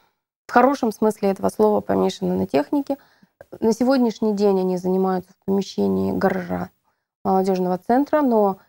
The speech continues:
им всем старше восемнадцати лет, поэтому тут никаких ограничений нет. И они делают вообще очень интересные вещи, занимаются и сварочными работами, мотоциклы собирают и так далее.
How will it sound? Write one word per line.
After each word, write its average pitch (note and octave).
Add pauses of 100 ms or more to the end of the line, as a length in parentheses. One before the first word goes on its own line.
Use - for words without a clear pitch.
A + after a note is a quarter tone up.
им A#3+
всем A3
старше F3+
восемнадцати F3+
лет, E3+
поэтому F3+
тут - (140)
никаких F#3 (100)
ограничений F#3
нет. D4+ (680)
И A3 (360)
они B3+
делают G#3+
вообще G#3
очень G3
интересные G3+
вещи, C#4
занимаются G3
и F#3+
сварочными B3+
работами, G#3+
мотоциклы A#3+
собирают G#3
и -
так F#3+
далее. F#3+